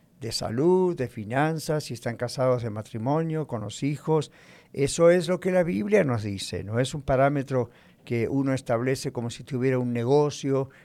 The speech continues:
y dijese, "Bueno, aquí abrimos de nueve a cinco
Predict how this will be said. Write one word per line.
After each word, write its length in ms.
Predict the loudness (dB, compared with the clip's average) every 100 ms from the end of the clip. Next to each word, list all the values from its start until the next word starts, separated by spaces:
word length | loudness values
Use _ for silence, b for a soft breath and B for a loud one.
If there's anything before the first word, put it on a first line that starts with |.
| B
y 60 | -6
dijese, 520 | -4 -2 -2 -2 -2
"Bueno, 280 | -2 0 -2
aquí 540 | -4 -6 -2 -2 -4 -8 B B
abrimos 420 | -6 -2 -2 -2
de 80 | -4
nueve 280 | 0 0 0
a 40 |
cinco 640 | -2 -4 -4 -2 -2 -2